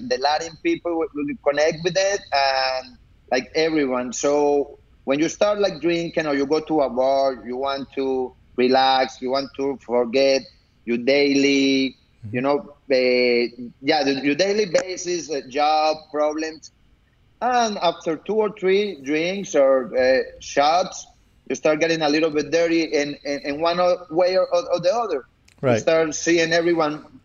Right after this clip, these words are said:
Speaker 1: maybe more pretty, you start dancing, you start relaxing. And that was like, "Hey, you get dirty." And the rabbits, uh, they're known being, like, they're sexy, they're nice, and, and they get, uh, like, late a lot.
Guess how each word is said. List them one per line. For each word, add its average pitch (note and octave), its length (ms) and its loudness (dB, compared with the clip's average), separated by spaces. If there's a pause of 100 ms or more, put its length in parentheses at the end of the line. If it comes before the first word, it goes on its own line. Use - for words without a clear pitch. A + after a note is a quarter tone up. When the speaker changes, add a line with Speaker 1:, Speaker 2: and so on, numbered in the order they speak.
(140)
Speaker 1:
maybe D#3 320 0
more D#3+ 240 2
pretty, F3+ 960 2 (240)
you C3 100 -4
start D#3 540 2
dancing, F3+ 840 0 (320)
you C3+ 100 -6
start D#3+ 280 2
relaxing. D#3+ 840 0 (380)
And D3 460 0
that D3+ 120 4
was E3+ 200 2
like, D#3 180 -2
"Hey, F#3 320 2
you D#3 100 0
get D#3 300 0
dirty." C#3+ 480 0 (280)
And C#3 200 -4
the C#3 100 2
rabbits, F3 800 0
uh, B2+ 300 -4 (100)
they're C3+ 180 4
known D3+ 420 0
being, D#3 280 0
like, - 160 0 (400)
they're C3 260 4
sexy, D#3 560 0
they're C3 400 2
nice, D#3+ 480 2
and, C#3+ 300 0 (340)
and C3 240 -4
they C#3 140 4
get, D3+ 240 2
uh, D3 100 2 (200)
like, B2+ 200 2 (580)
late D#3 360 4
a C3+ 60 2
lot. G#2 360 0